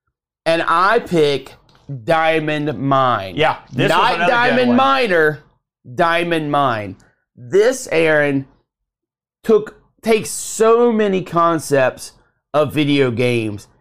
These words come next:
Speaker 1: and gets so much stuff right.
Speaker 2: Yeah.
Speaker 1: Uh, it is one of the few games I've played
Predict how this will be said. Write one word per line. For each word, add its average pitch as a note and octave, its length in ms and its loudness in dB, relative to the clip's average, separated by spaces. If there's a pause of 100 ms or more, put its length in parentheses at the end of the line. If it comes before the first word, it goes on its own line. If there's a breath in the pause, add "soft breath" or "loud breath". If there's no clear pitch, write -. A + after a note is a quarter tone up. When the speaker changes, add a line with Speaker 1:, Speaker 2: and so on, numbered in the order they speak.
(220)
Speaker 1:
and D#3 280 -2
gets D#3 260 -2
so F3+ 560 0
much E3+ 360 -2
stuff C#3+ 360 -2
right. A2 560 -2
Speaker 2:
Yeah. C3 300 -2 (440 soft breath)
Speaker 1:
Uh, D#3 340 2 (400)
it G#3 160 2
is G#3 320 0 (360)
one A#3 260 0
of C4+ 100 4
the A#3 100 4
few G#3+ 380 -6
games F3 600 0
I've D#3+ 220 0
played D3 640 -2